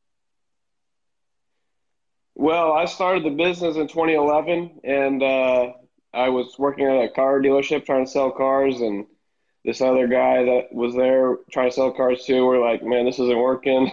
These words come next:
<laughs> So, uh, I was, I was working on the business plan and getting things going, and, uh, I was kinda sharing that with him, and he's like, "Well, do you want a business partner?"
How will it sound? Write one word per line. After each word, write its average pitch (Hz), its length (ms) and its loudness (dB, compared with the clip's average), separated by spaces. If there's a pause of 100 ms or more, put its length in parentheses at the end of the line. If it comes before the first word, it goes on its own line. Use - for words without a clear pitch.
(120)
<laughs> - 360 -8 (300)
So, 131 440 2
uh, 123 300 0 (640)
I 170 160 0
was, 190 320 -2 (160)
I 147 80 -2
was 180 220 -2
working 180 340 0
on 156 480 0
the 135 100 -10
business 160 380 -2
plan 156 320 0
and 139 100 -2
getting 147 260 -2
things 147 280 0
going, 151 560 0
and, 135 260 0
uh, 131 40 0
I 131 140 2
was 131 120 -4
kinda 131 160 -2
sharing 143 380 0
that 139 180 2
with 123 180 -4
him, 147 320 0
and 127 80 -4
he's 120 120 -6
like, 123 200 0
"Well, 123 120 0
do 127 80 4
you 147 80 4
want 156 140 2
a - 20 0
business 156 400 0
partner?" 135 520 0